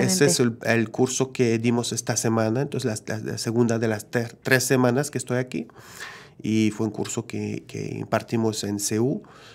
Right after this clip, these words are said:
Speaker 1: y con mucha participación de los estudiantes.
Speaker 2: ¿Cómo los
Speaker 1: Ta-,
Speaker 2: nota? Esto es algo importante,
Speaker 1: Ah,
Speaker 2: ¿no?
Speaker 1: los estudiantes estuvieron muy, muy presentes, muy atentos, muy, muy ahí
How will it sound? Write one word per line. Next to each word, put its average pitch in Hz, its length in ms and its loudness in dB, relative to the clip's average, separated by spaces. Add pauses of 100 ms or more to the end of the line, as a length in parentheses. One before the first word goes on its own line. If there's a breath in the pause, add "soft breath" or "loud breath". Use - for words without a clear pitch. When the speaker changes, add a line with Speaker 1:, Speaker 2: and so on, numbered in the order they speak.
(180 soft breath)
Speaker 1:
y - 80 -16
con 104 340 0
mucha 107 260 -2
participación 107 640 -4
de 107 60 2
los 101 160 0
estudiantes. 110 460 2
Speaker 2:
¿Cómo 240 140 6
los 269 120 4
Speaker 1:
Ta-, 220 80 4
Speaker 2:
nota? 226 400 6 (120)
Esto - 160 -4
es 220 100 0
algo 202 120 4
importante, 202 480 4
Speaker 1:
Ah, 160 100 12
Speaker 2:
¿no? 180 40 12
Speaker 1:
los 180 160 10
estudiantes 160 720 8
estuvieron 143 640 4
muy, 135 360 6
muy 156 200 8
presentes, 147 800 6
muy 156 160 8
atentos, 131 920 4
muy, 135 360 6
muy 135 380 4
ahí 123 540 2